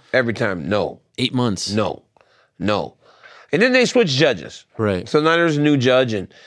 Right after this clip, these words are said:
Speaker 1: he said something to the effect of, "I hope you are, you know, as great a father as everybody says,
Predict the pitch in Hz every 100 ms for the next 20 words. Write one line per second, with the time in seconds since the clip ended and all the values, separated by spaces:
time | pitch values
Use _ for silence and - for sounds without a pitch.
0 | - - - _ - 143 175 147 - 147
1 | 135 123 139 127 117 120 117 110 113 131
2 | 151 147 _ _ _ _ _ _ 127 131
3 | 135 127 123 - 120 117 107 - 117 104
4 | 90 - _ - 113 110 139 127 131 127
5 | 120 127 127 110 - 120 131 165 -